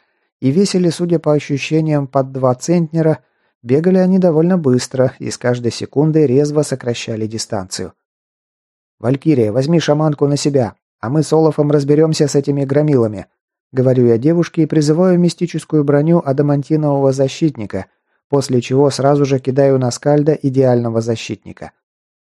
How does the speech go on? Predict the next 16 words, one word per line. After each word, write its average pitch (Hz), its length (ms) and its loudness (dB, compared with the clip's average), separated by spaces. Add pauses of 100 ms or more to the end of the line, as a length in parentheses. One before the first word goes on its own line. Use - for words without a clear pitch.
(600)
Девушка 156 420 -2
мне 104 180 -8
кивает 202 480 0
и 156 80 -2
делает 180 400 0
несколько 165 500 -4
шагов 123 380 -2
в - 60 -14
сторону. 107 500 0 (480)
Вокруг 143 480 0
ее 151 180 4
фигуры 156 440 0
возникает 151 560 0
яркая 156 520 2
фиолетовая 151 640 2
сфера, 135 520 0